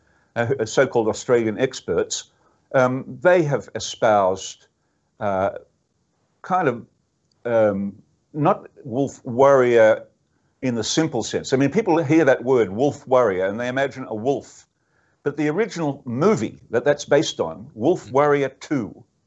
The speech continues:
Speaker 1: in that movie, which we analyzed closely at the time, um, it's, it's based on Rambo.
Speaker 2: <laughs>
Speaker 1: The Wolf Warrior is essentially Rambo.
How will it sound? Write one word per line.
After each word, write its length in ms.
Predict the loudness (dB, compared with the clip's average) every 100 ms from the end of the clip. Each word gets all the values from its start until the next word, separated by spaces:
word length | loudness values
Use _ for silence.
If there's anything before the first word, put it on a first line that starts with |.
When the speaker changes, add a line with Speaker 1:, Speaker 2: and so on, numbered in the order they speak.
| _ _ _ _ _ _ _ _
Speaker 1:
in 220 | 0 2
that 220 | 2 2 0
movie, 520 | -4 -4 -6 -10 -10
which 200 | -10 -8
we 140 | -6 -2
analyzed 640 | 0 0 2 0 -4 -14
closely 520 | -2 2 2 0 -4 -4
at 80 |
the 80 | -6
time, 460 | -10 -10 -10 -12 -20 _ _ _ _ _ _ _
um, 440 | 4 6 4 0 -14 _ _ _ _
it's, 300 | -2 0 -2 -8 -6
it's 220 | -4 -4 0
based 360 | 2 2 0
on 140 | -2 0
Rambo. 580 | 0 -2 -4 -6 -10 -20 _ _ _ _ _ _ _ -6
Speaker 2:
<laughs> 0 | -6 -6 -4
Speaker 1:
The 100 | 0
Wolf 300 | 0 -2 0
Warrior 300 | 0 0 -2
is 180 | -4 -8
essentially 540 | 0 0 0 -6 -4
Rambo. 540 | -2 -2 -2 -4 -6